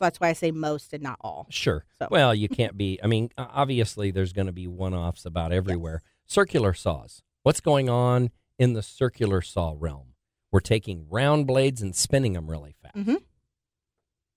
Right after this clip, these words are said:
Speaker 2: That's pretty much it.
Speaker 1: Yep. <laughs>
Speaker 2: Okay.
Speaker 1: I mean
Speaker 2: We're gonna take round blades and we're gonna spin 'em really quick.
Speaker 1: <laughs>
Speaker 2: But that is one of the newer tools to go battery. It hasn't, I mean, <clears throat> the,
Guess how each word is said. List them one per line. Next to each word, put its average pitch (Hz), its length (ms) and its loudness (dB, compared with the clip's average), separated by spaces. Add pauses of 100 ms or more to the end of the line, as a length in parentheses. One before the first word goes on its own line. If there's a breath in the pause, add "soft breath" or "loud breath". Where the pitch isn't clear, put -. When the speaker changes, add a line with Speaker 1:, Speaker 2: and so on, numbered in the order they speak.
(140)
Speaker 2:
That's 107 180 4
pretty 117 200 0
much 113 260 2
it. 156 200 2
Speaker 1:
Yep. 233 240 2
<laughs> - 80 -2
Speaker 2:
Okay. - 240 8
Speaker 1:
I 349 80 8
mean 330 240 4
Speaker 2:
We're 302 200 6
gonna 135 180 4
take 123 220 0
round 147 300 2
blades 156 300 2
and 131 60 -6
we're 101 60 -8
gonna 87 160 -14
spin - 520 -2
'em 190 180 0
really 156 220 4
quick. 127 340 2
Speaker 1:
<laughs> - 360 -10
Speaker 2:
But 151 260 6 (420)
that 160 360 0
is 147 200 4
one 131 240 2
of 117 160 2
the 110 100 2
newer 117 340 2
tools 98 420 -2
to 95 120 -6
go 82 160 -6
battery. 78 440 -16 (500)
It 160 160 6
hasn't, 127 440 2
I 110 60 2
mean, 104 300 2 (380)
<clears throat> - 420 -20
the, 113 120 0